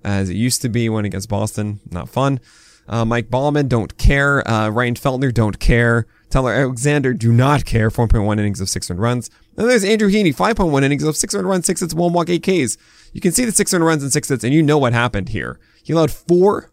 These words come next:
home runs. Four of them, just like the old days, right? Ah, very, very frustrating, but the slider had a forty-one percent C S W.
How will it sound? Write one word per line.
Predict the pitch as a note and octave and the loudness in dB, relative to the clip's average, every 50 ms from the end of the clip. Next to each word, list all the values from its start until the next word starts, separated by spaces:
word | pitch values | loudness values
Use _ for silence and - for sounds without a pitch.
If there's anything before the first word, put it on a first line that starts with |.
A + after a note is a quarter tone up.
| _ _ | _ _
home | - E3 F3+ F3 E3 | -2 -2 0 2 2
runs. | E3 D#3+ D3+ A#2+ A2 G2 - - - - _ _ _ - _ | 2 2 2 2 0 -2 -4 -6 -8 -10 _ _ _ -18 _
Four | - - B3 C4 B3+ A#3 | -2 -2 2 4 4 4
of | A3 F3 D3 | 4 4 2
them, | C#3 C3+ A#2+ G#2+ F#2+ E2+ - - | 0 0 0 0 -2 -4 -6 -4
just | - C#3 - | -4 -2 0
like | - E3+ D#3 | 0 0 0
the | D#3+ E3 | 2 2
old | F3 E3+ E3 C3+ | 2 2 2 0
days, | C3+ B2 A2+ G#2 G2 G#2+ | 0 0 0 0 0 0
right? | B2+ D3+ F3 F3 - - - _ _ - - - - - - _ _ _ _ _ - | 0 2 2 0 -2 -4 -12 _ _ -20 -20 -20 -20 -20 -20 _ _ _ _ _ -2
Ah, | C#3 D3+ D3 C3 A2+ | 0 2 2 2 2
very, | A#2+ D3+ E3+ F3 E3 | 2 2 4 4 4
very | C#3+ D3+ D3+ D3 | 4 4 4 4
frustrating, | C3+ - C3+ C#3 C3+ - C#3+ C#3 C3 B2 | 2 2 2 0 2 2 0 0 0 0
but | G#2+ | 0
the | G2+ A2 | -2 0
slider | - - C#3+ D3+ C#3 | 2 2 2 4 4
had | C#3 B2+ B2 | 2 2 0
a | |
forty-one | A#2+ - A#2+ B2+ C3 B2+ B2 B2 B2 | 0 0 0 2 2 2 2 2 2
percent | A#2 B2 A#2 - A2 G#2 - | 0 0 0 0 -2 -2 -2
C | - F#2 | -4 -6
S | G2 G2 - | -6 -4 -2
W. | - C3 C3 C3 C3+ C3 B2+ B2+ | -2 0 0 0 0 -2 -2 -4